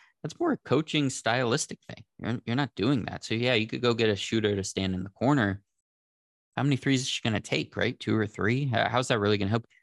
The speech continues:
I like the idea of Haley coming in and pushing the pace a little bit, get the pace up, get Ryan out on the fast break. Oh, and by the way,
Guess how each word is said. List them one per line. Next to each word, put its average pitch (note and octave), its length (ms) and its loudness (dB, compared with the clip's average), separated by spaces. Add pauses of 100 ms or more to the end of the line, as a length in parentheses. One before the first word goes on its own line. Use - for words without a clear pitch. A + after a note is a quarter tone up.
(240)
I B2 60 6
like C3+ 180 4
the C3+ 140 4
idea A2+ 260 4
of G2+ 180 -2
Haley G#2 280 0
coming F#2+ 340 -2
in F#2+ 320 0 (380)
and F#2+ 540 0 (1400)
pushing C3 360 2
the E2+ 100 -2
pace A#2 320 0
a - 100 -6
little D2 240 -8
bit, - 200 -10
get A#2+ 140 -2
the A#2 60 -2
pace - 320 -2
up, G2+ 120 -4
get G#2 160 -2
Ryan G#2 320 0
out G2 220 2
on G2+ 120 0
the F#2+ 60 -4
fast F#2 360 -2
break. G#2+ 360 2 (320)
Oh, A2 220 6
and F#2+ 120 0
by G#2 140 2
the F2+ 100 -4
way, G#2+ 460 2